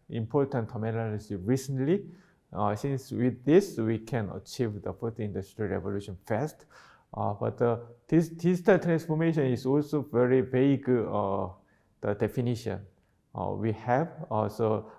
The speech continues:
everybody has very rough idea on it, but everybody mentioned about digital transformation. So D T,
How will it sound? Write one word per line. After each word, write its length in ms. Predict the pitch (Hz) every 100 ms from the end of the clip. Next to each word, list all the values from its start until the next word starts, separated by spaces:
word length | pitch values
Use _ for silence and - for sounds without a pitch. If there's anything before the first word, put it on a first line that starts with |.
| -
everybody 640 | 117 123 143 131 120 120
has 220 | 110 101 -
very 360 | 104 98 101
rough 340 | - 104 101 -
idea 380 | 95 98 104 107
on 200 | 98 117
it, 220 | 170 -
but 180 | 120 -
everybody 540 | 123 135 156 147 127
mentioned 360 | 113 113 110 120
about 300 | 101 104 101 - -
digital 300 | 110 110 101
transformation. 800 | - 98 - 101 107 104 170
So 320 | 180 110 107 - - _ -
D 140 | 147
T, 400 | 143 160 113 -